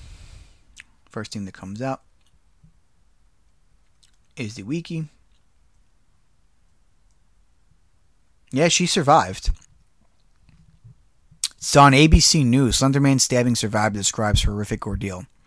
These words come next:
It's from A B C News on YouTube, October twenty-sixth, twenty nineteen. It was aired not too long ago.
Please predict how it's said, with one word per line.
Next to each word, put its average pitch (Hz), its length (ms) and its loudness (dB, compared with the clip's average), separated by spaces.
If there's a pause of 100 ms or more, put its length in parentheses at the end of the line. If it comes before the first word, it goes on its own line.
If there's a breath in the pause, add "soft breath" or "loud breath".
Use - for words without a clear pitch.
(680 loud breath)
It's - 180 -8
from 113 140 2
A 117 120 2
B 117 100 -2
C - 160 -2
News 113 220 2
on 131 160 2
YouTube, 117 360 0
October 104 360 -6
twenty-sixth, 104 460 -4
twenty 107 220 -6
nineteen. 98 360 -10
It 98 40 -10
was 98 140 -10
aired 107 280 -6
not 104 180 -6
too 110 100 -8
long 143 240 0
ago. 101 140 -8